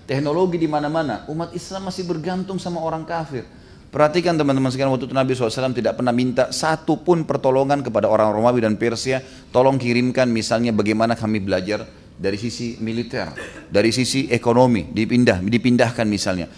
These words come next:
atau peradaban, atau arsitektur," sama sekali tidak. Yang dibangun adalah Al-Quran dan Sunnah, karena beliau manusia terbaik dari seluruh keturunan suku yang ada di muka bumi ini. Beliau adalah penutup para nabi dan rasul,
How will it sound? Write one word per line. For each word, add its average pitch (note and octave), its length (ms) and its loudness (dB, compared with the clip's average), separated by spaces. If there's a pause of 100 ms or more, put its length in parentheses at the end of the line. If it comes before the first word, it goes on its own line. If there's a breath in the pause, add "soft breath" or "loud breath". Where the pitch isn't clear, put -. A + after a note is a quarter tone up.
(220 loud breath)
atau C3+ 320 0
peradaban, A#2+ 640 -4
atau C3 320 -6
arsitektur," B2+ 560 -8
sama A3 320 -10
sekali C#3+ 320 -6
tidak. - 560 -8
Yang G2+ 320 0
dibangun A#2+ 560 2
adalah F#2 240 -2
Al-Quran G2 480 -4
dan G2 200 0
Sunnah, A#2 440 -4
karena F2+ 240 -4
beliau G#2 240 2
manusia A2+ 400 0
terbaik A2 400 0
dari G#2 160 -4
seluruh D#3 400 2
keturunan A2+ 480 0
suku B2+ 400 0
yang G#2 80 0
ada G2+ 160 -4
di G2+ 80 -4
muka G2 160 -6
bumi F#2 320 -4
ini. A#2+ 120 -4 (440 loud breath)
Beliau B2 240 4
adalah B2+ 240 4
penutup C3+ 320 0
para A2+ 160 4
nabi A2 240 2
dan G#2 160 2
rasul, C3+ 480 -4